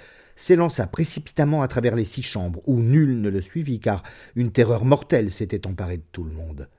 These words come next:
Il brandissait un poignard nu et s'était approché impétueusement à une distance de trois ou quatre pieds du fantôme qui battait en retraite, quand ce dernier,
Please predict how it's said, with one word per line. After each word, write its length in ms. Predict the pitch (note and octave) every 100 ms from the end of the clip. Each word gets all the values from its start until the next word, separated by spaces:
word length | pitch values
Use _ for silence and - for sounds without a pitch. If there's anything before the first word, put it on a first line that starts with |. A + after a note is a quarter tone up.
| _ _ _ _ _ _ _ _ _ _
Il 160 | B2 A2+
brandissait 680 | A2+ C#3 C3+ B2+ - A#2 G#2+
un 60 |
poignard 520 | F#2+ A2+ G#2+ G2+ E2
nu 320 | F2+ A#2+ D#3 - - _ _ _
et 60 | G2
s'était 320 | C#3 C#3 D#3
approché 440 | D#3+ D#3 C3 C3+ C3
impétueusement 920 | E3+ - G3+ - E3+ C3+ B2 G#2+ -
à 100 | A2
une 120 | C3+
distance 380 | C#3 - F3 B2
de 120 | A2+
trois 260 | F#2 D3 B2+
ou 40 |
quatre 280 | B2 A#2 G#2+
pieds 200 | E2+ A#2
du 80 | F#2
fantôme 500 | - F2+ G#2+ A2+ A#2+
qui 120 | -
battait 380 | F#2 G#2+ C3+ G#2+
en 80 | E2+
retraite, 680 | - - - G2+ - - _ _ _ _ _ _ _ _
quand 220 | D3+ C#3+
ce 160 | - C3+
dernier, 640 | A#2+ A#2 B2 E3 G3